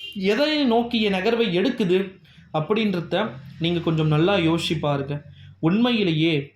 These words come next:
நம்முடைய தமிழகத்தின் முதலமைச்சர் மாண்புமிகு திரு ஸ்டாலின் அவர்களுக்கு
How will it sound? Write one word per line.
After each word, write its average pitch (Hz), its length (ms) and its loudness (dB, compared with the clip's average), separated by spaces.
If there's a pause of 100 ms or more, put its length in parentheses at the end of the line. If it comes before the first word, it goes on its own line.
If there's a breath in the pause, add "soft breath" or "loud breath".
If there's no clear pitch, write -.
(160)
நம்முடைய 160 400 2
தமிழகத்தின் 190 680 0
முதலமைச்சர் 175 640 0 (480 loud breath)
மாண்புமிகு 208 640 2
திரு 196 200 0
ஸ்டாலின் 190 460 0
அவர்களுக்கு 156 760 -2